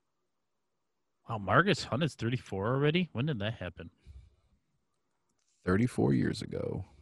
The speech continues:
Speaker 1: <laughs> They came up quick.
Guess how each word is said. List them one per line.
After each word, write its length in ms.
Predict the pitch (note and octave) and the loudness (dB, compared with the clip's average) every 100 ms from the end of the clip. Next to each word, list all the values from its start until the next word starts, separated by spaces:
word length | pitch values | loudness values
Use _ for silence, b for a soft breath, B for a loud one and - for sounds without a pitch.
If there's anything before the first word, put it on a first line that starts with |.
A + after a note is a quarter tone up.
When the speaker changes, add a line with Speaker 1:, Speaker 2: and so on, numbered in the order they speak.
| - C3 | -10 -2
Speaker 1:
<laughs> 0 | |
They 1300 | C#3+ - _ _ _ _ _ - - - - _ _ | -2 -2 _ _ _ _ _ -20 -20 -20 -20 _ _
came 240 | G#2+ A#2 G#2 | -8 -4 -4
up 100 | F#2 | -6
quick. 340 | - A#2+ A2 | -2 -2 -2